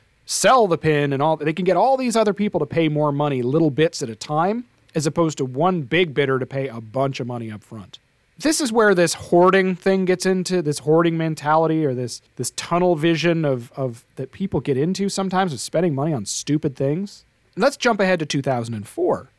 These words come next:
Gene Cunningham had made plans to then remake the nineteen ninety-six game, Big Bang Bar. He was gonna make a hundred and one units and eventually increased it to a hundred and eighty-three units.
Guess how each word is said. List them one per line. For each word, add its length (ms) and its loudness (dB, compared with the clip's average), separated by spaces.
Gene 320 2
Cunningham 540 0
had 200 -2
made 300 -2
plans 440 -4
to 120 -6
then 340 -2
remake 920 0
the 120 0
nineteen 800 0
ninety-six 920 0
game, 580 0
Big 300 2
Bang 360 2
Bar. 540 4
He 100 -4
was 100 0
gonna 160 4
make 180 2
a 60 2
hundred 400 2
and 160 2
one 220 4
units 580 0
and 120 0
eventually 540 2
increased 420 0
it 140 0
to 160 0
a 40 0
hundred 420 0
and 180 -4
eighty-three 1040 -10
units. 600 -10